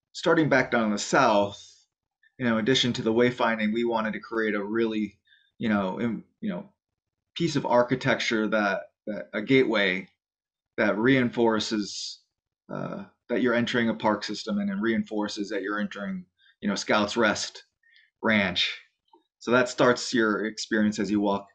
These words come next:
as you drive in. And then on the right-hand side of the pathway, you know, I think there's opportunities to do something interesting, such as, like, bison sculptures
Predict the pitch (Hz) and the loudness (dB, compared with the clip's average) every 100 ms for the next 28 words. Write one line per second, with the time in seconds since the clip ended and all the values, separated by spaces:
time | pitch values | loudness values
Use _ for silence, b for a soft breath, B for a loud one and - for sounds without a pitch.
0 | _ 107 98 101 95 - 107 95 98 104 | _ -6 -4 -4 -6 -2 0 2 2 0
1 | 98 101 104 101 98 92 - - 127 131 | 0 0 0 0 -2 -6 -10 -2 2 4
2 | 131 117 107 - 143 127 107 101 101 104 | 4 0 0 2 4 4 4 0 -6 -10
3 | 92 104 - 104 101 104 104 95 92 90 | -8 -10 -4 -2 -2 -2 -2 0 -2 -6
4 | _ b b b 175 156 139 165 156 147 | _ b b b 0 2 4 2 4 2
5 | - 123 123 120 139 123 113 107 - 104 | 4 2 2 0 -2 -2 -2 -4 -6 -6
6 | 117 107 120 107 110 98 - 113 113 - | -4 -2 -2 -2 -2 -4 -4 -6 -4 -6
7 | - 202 95 95 107 95 95 90 95 101 | -4 -2 -2 -2 -4 -2 -4 -4 0 0
8 | 107 107 98 - 110 107 - 98 98 92 | 0 -2 -6 -4 -4 -2 -4 -2 -2 -4
9 | - | -12